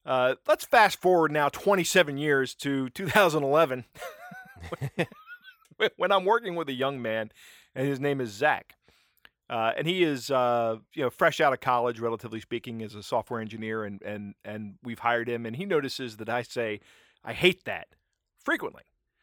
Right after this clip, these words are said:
And he says, "You seem to be a very hateful person." I'm like, "I'm not a hateful person, really. I just hate stuff. There's nothing wrong with hating stuff."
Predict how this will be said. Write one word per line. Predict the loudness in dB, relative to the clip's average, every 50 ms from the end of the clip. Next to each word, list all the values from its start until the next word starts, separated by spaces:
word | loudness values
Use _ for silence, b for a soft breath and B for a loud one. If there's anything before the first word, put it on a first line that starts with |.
| _ _ _ _ _ _ _ _ _ _ _ 0
And | 2 2 4 2 0 -4
he | -10 -8
says, | -2 0 0 0 0
"You | -2 -6 -6
seem | -6 -6 -6 -8
to | -6
be | -4 -2 0
a | 2
very | 4 4 4 4 2
hateful | 0 -2 -2 -2 -2 -4 -8 -10
person." | -8 -6 -4 -4 -4 -4 -6 -10 -14 -18 -20
I'm | _ _ _ _ _ _ _ -10
like, | -4 0 0
"I'm | 2 6
not | 6 6 4
a | 4
hateful | 0 -2 0 0 0 0 0 -4 -10 -12 -12
person, | -4 2 4 4 4 2 0 -6 -6
really. | -2 2 2 4 4 4 4 4 4
I | 2
just | 2 0 -4 -4 -6 -8
hate | -10 -10 -10 -10 -10 -10
stuff. | -12 -10 -2 2 2 2 2 -2
There's | -6 -10 -6 -6
nothing | -6 -6 -8 -8 -6
wrong | -6 -6 -6
with | -6 -6
hating | -6 -8 -8 -10 -14
stuff." | -16 -10 -8 -8 -8 -8 -10